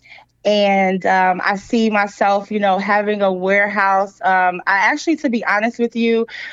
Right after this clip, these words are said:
my children are going into their own different fields. Like, my daughter, she's, you know, about to head to college, um,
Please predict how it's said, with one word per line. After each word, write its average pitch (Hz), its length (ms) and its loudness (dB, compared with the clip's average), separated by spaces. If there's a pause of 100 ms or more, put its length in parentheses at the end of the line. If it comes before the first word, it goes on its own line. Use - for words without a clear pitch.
my 220 200 0
children 285 420 0
are 208 120 2
going 202 280 0
into 202 200 -4
their 196 240 0
own 202 220 0
different 202 380 -4
fields. 202 280 0
Like, 185 140 0
my 185 160 0
daughter, 190 340 0
she's, 196 400 -10
you 190 120 -6
know, 170 320 2
about 180 340 0
to 180 240 -4
head 190 300 -2
to - 100 -12
college, 185 480 -2 (100)
um, 170 360 0